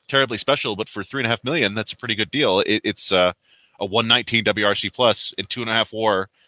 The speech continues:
to Fangraphs, two point four to Baseball Reference, so basically two and a half. Uh, so he's basically been as productive for the Mets as Jeimer Candelario and Robbie Grossman have been for the Tigers.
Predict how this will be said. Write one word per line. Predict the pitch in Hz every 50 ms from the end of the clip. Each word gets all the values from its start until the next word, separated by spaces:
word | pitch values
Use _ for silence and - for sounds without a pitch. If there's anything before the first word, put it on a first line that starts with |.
| _ _
to | -
Fangraphs, | - - 110 113 107 101 95 90 92 95 - -
two | - 123
point | 113 127 117 107
four | - - 123 120 110 95 92 95 98 - _ _ _ _
to | - 107
Baseball | 95 113 - - 104 92
Reference, | 98 107 - - 73 -
so | - 98
basically | 85 110 107 - - - 98
two | - - 95
and | 87 85
a |
half. | 95 95 87 82 - _ _ _ _ _ - - - _ _ _ _
Uh, | 101 104 110 117 120 113 - _ _ _ _
so | - - - 127 120
he's | 101 120 117 110
basically | - 131 170 - - - 147
been | 117 143 131 123 117 120 123 95 _ _
as | 117 123 120 -
productive | - 131 123 135 147 - 143 -
for | -
the | 120 110
Mets | 123 135 135 - - -
as | - 104 104 104 98 95 - - - - _
Jeimer | - 107 113 117 117
Candelario | - 117 110 107 104 104 104 110 107
and | 101 95
Robbie | 101 104 98 92
Grossman | 76 95 107 120 - 101 80 73
have | 95 95
been | 73 98 90
for | - -
the | 95 92
Tigers. | - 104 110 104 80 73 76 90 - -